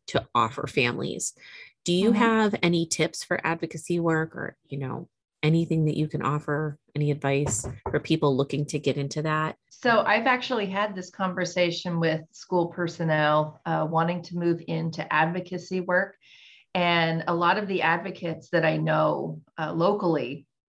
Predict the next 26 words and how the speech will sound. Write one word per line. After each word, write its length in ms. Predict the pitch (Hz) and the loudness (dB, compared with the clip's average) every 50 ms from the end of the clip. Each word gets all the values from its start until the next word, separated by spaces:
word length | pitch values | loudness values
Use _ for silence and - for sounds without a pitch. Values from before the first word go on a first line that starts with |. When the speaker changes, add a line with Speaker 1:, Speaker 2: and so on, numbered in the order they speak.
| _ _ - | _ _ -8
Speaker 3:
they 200 | 170 165 208 214 | -2 2 4 4
used 300 | 202 190 196 180 - - | 4 4 2 -2 -2 -2
to 60 | 185 | -2
work 280 | 160 170 165 165 165 - | 0 2 2 0 -2 -4
in 160 | 143 147 131 | -8 -8 -8
schools. 380 | 127 - - 131 107 104 - - | -8 -8 -6 -4 -4 -4 0 2
They're 140 | 170 170 | 2 2
special 360 | 165 - - 185 170 165 180 175 | 4 4 2 0 2 2 2 0
education 640 | 170 165 170 165 160 170 156 151 - - 147 139 | 0 0 0 -2 -4 -4 -4 -4 -4 -8 -10 -8
teachers. 560 | 139 - 151 - - 117 110 98 92 135 - - | -6 -6 -8 -6 -6 -6 -6 -6 -6 -8 -8 -4
They've 240 | 156 147 143 139 | -4 -4 -4 -2
been 380 | 139 165 165 156 151 151 143 139 - - | 0 0 0 0 0 -2 -6 -8 -10 -8
the 140 | - 156 147 | -6 -6 -6
sped 380 | - - - - 143 147 143 | -6 -6 -4 -2 -2 -2 -2
director. 600 | - 143 139 139 131 123 - - - 117 110 127 127 | -2 -2 0 0 0 0 -2 -6 -6 -4 -4 -4 -4
They've 260 | 139 139 139 139 135 | -4 -4 -4 -4 -2
been 460 | - 156 151 143 135 135 139 - - - - - - - _ _ | 0 2 2 2 2 0 -4 -6 -8 -14 -20 -20 -20 -20 _ _
in 180 | - 208 208 196 | 0 2 4 4
those 240 | 185 - 214 - - | 4 4 2 0 -2
positions. 760 | - - 170 147 143 139 135 - - 156 165 196 208 208 - _ _ _ _ - | -2 -2 0 0 0 -2 -2 -4 -4 -4 -4 -4 -4 -6 -10 _ _ _ _ -2
And 760 | 185 180 175 170 165 160 156 156 151 151 156 156 156 - - _ - | 0 2 4 4 4 4 4 4 2 0 -2 -4 -8 -10 -8 _ -2
I 140 | 196 196 | 0 0
think 300 | 196 196 - 233 262 269 | 0 0 2 2 2 2
they 120 | - 254 185 | 2 2 0
bring 540 | 156 151 - 170 180 202 214 208 208 135 - _ _ - | 0 -2 -2 -2 0 0 0 -2 -6 -10 -16 _ _ -6
a 120 | - 165 | -4 -4